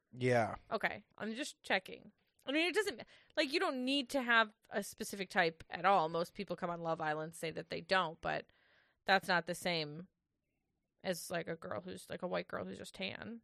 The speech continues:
Speaker 2: no?
Speaker 1: Yeah. In fact, it's a, it's kinda fucked up that he's like, "Yeah, you're my type."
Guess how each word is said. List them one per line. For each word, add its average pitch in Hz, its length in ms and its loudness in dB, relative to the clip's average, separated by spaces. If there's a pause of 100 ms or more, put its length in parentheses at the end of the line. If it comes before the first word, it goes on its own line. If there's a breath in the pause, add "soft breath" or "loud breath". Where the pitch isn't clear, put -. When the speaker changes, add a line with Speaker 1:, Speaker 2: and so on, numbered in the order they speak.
(140)
Speaker 2:
no? 190 260 -8 (460)
Speaker 1:
Yeah. 139 280 4 (380 soft breath)
In 139 120 -2
fact, 202 280 8
it's 190 140 -8
a, 180 160 2 (100)
it's 147 180 -4
kinda 254 220 2
fucked 156 320 8
up 147 200 10
that 147 100 4
he's 113 160 -2
like, 113 240 0
"Yeah, 151 140 10
you're 147 180 6
my 185 160 8
type." 117 320 6